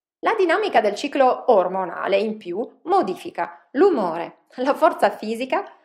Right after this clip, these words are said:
oltre alle facoltà intellettive e intuitivi-, intuitive nel corso di poche settimane.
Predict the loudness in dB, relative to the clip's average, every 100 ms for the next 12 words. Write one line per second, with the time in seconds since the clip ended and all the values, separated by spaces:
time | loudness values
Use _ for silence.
0 | _ _ 2 4 4 4 4 4 2 0
1 | 2 4 4 4 2 2 -2 2 2 2
2 | 0 -2 -2 -2 -2 -4 -8 -12 -10 -12
3 | -8 -10 -12 _ -10 -8 -8 -10 -10 -2
4 | -2 -2 -2 -2 2 0 0 -6 -6 -6
5 | -8 -10 -14 -16 -16 -18 -20